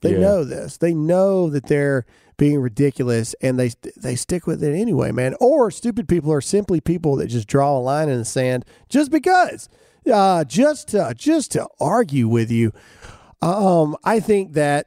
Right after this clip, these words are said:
Speaker 1: <clears throat> to get into an argument with somebody is dumb, in my opinion. You know, we're adults at this point.
Speaker 2: Yeah.
Speaker 1: What are you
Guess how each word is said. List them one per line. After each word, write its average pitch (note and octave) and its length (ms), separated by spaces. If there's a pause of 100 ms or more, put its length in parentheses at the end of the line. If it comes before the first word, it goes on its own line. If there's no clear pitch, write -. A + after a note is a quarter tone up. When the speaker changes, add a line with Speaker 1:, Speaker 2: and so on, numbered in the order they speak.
(220)
Speaker 1:
<clears throat> - 140
to C3+ 300 (560)
get E3 240
into D3+ 240
an - 100
argument D3 380
with D3 100
somebody F#3 400 (1400)
is C#3+ 180
dumb, A2+ 420 (460)
in C#3+ 140
my A#2+ 180
opinion. A#2+ 440
You C#3+ 80
know, C#3+ 100
we're D3+ 200
adults C3+ 520
at A#2 160
this B2 160
point. G2+ 380
Speaker 2:
Yeah. G2+ 240
Speaker 1:
What F3+ 140
are A3 40
you F3 160